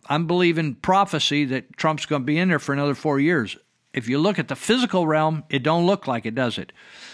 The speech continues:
But there's gonna be a mass gathering up in Washington, D C, on the big, that big open area by the, the Washington Memorial area, and there may be a big old scene up there. Millions of people show up. I don't know.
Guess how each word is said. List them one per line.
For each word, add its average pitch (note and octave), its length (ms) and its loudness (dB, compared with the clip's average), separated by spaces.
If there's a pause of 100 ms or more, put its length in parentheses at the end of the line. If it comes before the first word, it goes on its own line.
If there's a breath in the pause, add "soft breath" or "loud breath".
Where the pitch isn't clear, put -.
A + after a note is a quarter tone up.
(360 loud breath)
But D3+ 160 2
there's F#3+ 220 2
gonna G3+ 200 2
be E3+ 140 2
a D#3 80 2
mass F#3 400 0
gathering E3 720 0 (600)
up E3 220 0
in C3+ 260 -2
Washington, D#3+ 520 0
D F3 160 2
C, D#3 480 0 (1000 soft breath)
on D3 160 2
the C#3 80 -2
big, D3+ 400 0
that C3+ 200 -2
big D#3+ 180 0
open D#3+ 320 -2
area C#3+ 500 0 (380 loud breath)
by C3+ 220 -4
the, B2 220 -6
the C3+ 240 -6
Washington C3+ 520 -2
Memorial C#3 460 0
area, A#2 380 -2 (840 soft breath)
and C#3 380 -2
there D3+ 140 2
may G#3 180 2
be F#3 260 0 (140)
a B2+ 60 -8
big D#3 240 -4
old E3 280 0
scene F3+ 320 -2
up A#2 160 -8
there. B2 100 0
Millions B2+ 380 -4
of A#2 100 -10
people C#3+ 280 -4
show A2+ 220 -4
up. G2+ 140 -10
I D3+ 140 2
don't D3+ 140 0
know. C#3+ 220 -2